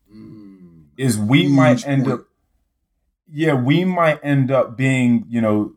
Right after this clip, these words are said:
Speaker 2: the, it, that's gonna be the top dog, pun intended.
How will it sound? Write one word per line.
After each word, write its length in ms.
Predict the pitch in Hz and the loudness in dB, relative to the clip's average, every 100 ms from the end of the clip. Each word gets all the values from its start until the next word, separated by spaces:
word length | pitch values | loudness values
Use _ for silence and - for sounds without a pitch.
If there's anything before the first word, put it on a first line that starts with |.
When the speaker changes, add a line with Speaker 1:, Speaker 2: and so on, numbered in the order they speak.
| - | -12
Speaker 2:
the, 500 | 104 113 110 101 - - - - | -8 -2 0 -2 -4 -18 -20 -10
it, 260 | 135 139 131 | -4 -4 -2
that's 300 | 143 190 - | 0 0 0
gonna 180 | 160 135 | -2 -2
be 160 | 120 120 | 0 -2
the 120 | 110 | -2
top 340 | - 117 - | -4 -4 -4
dog, 340 | 110 95 85 - _ _ | -4 -2 -2 -8 _ _
pun 180 | 143 131 | 0 2
intended. 460 | 104 110 82 73 | 0 -2 -4 -6